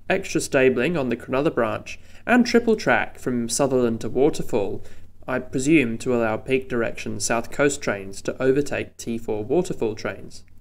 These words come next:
The problem with Quad Track is the cost. That leaked report suggests that Quad Track is needed within the next ten years at a cost of between ten and twenty billion dollars.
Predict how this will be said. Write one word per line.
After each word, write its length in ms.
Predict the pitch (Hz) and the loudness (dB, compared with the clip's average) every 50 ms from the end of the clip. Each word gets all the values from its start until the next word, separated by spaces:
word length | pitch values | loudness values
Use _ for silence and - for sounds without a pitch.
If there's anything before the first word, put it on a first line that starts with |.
| - - _ _ _ _ _ _ _ _ - | -20 -20 _ _ _ _ _ _ _ _ 0
The 80 | 196 | 2
problem 320 | 196 - 233 233 302 311 269 | 6 8 8 8 8 8 8
with 180 | 226 196 - | 6 4 4
Quad 260 | - - 165 165 160 | 4 6 6 6 4
Track 360 | - - 147 123 117 - - - | 4 4 6 6 6 4 0 -2
is 160 | 156 147 143 | 0 0 2
the 120 | - 143 131 | 0 0 -2
cost. 720 | - - - - - 156 123 101 98 - - - - - - - - - - - - - - - | -2 -4 -6 2 4 4 4 4 0 -6 -8 -8 -8 -12 -14 -12 -12 -12 -12 -12 -12 -12 2 6
That 240 | 233 269 - - 160 | 6 6 6 6 6
leaked 280 | 156 175 175 - - | 6 6 6 4 0
report 460 | 160 143 - - 147 131 113 - - - | -4 -4 2 4 4 4 4 2 -2 -2
suggests 560 | - 151 143 - 165 165 165 - - - - | -2 0 2 4 2 2 2 -2 -6 -8 0
that 220 | - 160 - - | 0 0 0 2
Quad 180 | - 202 208 208 | 2 2 2 4
Track 220 | - 285 269 - | 4 2 4 6
is 140 | 190 170 - | 4 4 4
needed 400 | 139 135 143 139 123 120 113 135 | 4 4 4 6 6 4 4 2
within 280 | 135 139 139 143 139 139 | 0 2 2 2 2 2
the 80 | 135 | 2
next 420 | 131 135 139 - - - - - - | 2 0 0 -2 -4 -10 -12 -12 -2
ten 260 | - 175 180 180 165 | 0 2 2 4 4
years 500 | 143 135 120 110 107 - - - - - | 4 2 2 2 0 -4 -6 -6 -4 -2
at 80 | 135 | -2
a 80 | 135 139 | -2 -2
cost 360 | - - 180 175 175 - - 147 | -2 0 0 0 0 0 2 2
of 200 | 139 131 135 - | 2 2 2 -4
between 380 | - 135 - - 139 139 135 131 | -6 -6 -4 -4 -4 -4 -4 -4
ten 420 | - - 156 147 156 196 233 240 | -4 0 0 2 2 2 0 0
and 320 | - 127 123 123 127 123 | 0 0 0 0 -2 -2
twenty 440 | - - 143 143 147 143 143 123 117 | -2 0 0 0 0 0 0 -2 0
billion 420 | - 131 131 127 127 120 117 123 120 | 2 2 2 2 2 0 -2 -2 -2
dollars. 540 | 127 123 120 113 107 104 107 - - - | 0 0 0 0 -2 -4 -6 -8 -10 -10